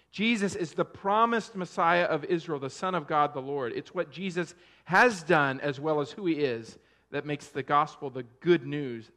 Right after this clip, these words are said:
that it is. The gospel of Jesus Christ involves a person. God intervenes through a person.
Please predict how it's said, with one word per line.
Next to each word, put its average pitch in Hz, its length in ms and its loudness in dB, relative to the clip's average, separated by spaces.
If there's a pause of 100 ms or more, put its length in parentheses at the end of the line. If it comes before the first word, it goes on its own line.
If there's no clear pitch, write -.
(100)
that 113 180 -4
it 113 180 -8
is. 95 420 -16 (960)
The 139 100 -6
gospel 160 720 4
of 139 180 -2
Jesus 147 440 -10
Christ 214 600 -2
involves 120 720 -6 (580)
a 107 80 -12
person. - 720 -12 (1200)
God 139 360 2
intervenes 123 640 -10
through 120 240 -12
a 107 80 -10
person. 98 680 -18